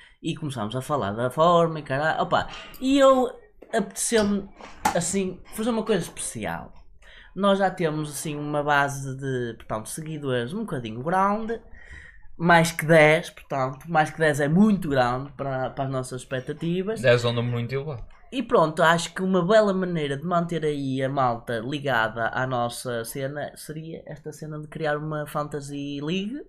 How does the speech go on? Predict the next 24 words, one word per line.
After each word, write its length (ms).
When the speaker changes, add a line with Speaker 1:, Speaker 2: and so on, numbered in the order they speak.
Speaker 2:
No 120
Speaker 1:
não 100
é? 80
Speaker 2:
Fever, 300
no 140
Real 320
Fever. 460
Vamos 240
deixar 280
indicações 640
aí 100
em 100
baixo. 220
Speaker 1:
Vamos 200
deixar 160
Speaker 2:
Vamos 100
Speaker 1:
os 20
Speaker 2:
também 220
Speaker 1:
links 80
cá 60
Speaker 2:
criar 100
Speaker 1:
em 20
Speaker 2:
uma 100
Speaker 1:
baixo, 180